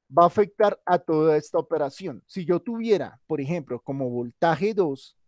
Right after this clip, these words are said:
que fuera igual a ¿quién? Que fuera igual, digamos que nos está produciendo dieciocho voltios con una irradiación total, el panel solar,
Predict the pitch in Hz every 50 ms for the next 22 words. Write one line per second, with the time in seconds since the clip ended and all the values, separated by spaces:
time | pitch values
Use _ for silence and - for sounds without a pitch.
0 | _ _ _ - 127 123 - 123 143 147 147 156 160 180 190 165 180 180 170 170
1 | 165 156 151 _ - 180 170 135 190 - _ _ _ _ _ _ _ - 139 139
2 | - 160 156 156 165 180 190 160 175 180 170 165 151 _ _ - 143 131 135 127
3 | 135 147 - - - 175 151 139 - 135 - - - - - 151 160 156 147 -
4 | - 127 110 101 101 101 95 - 110 107 107 - - 139 147 147 143 - 196 202
5 | 185 185 190 165 139 117 - - 107 95 85 - - - _ _ _ _ _ _
6 | _ _ - 147 139 135 135 131 131 135 151 170 175 180 180 165 151 143 123 101
7 | - - 123 117 117 113 - - 151 151 - 151 139 135 123 117 113 - _ -
8 | 127 127 131 131 135 131 - 160 147 127 110 104 92 92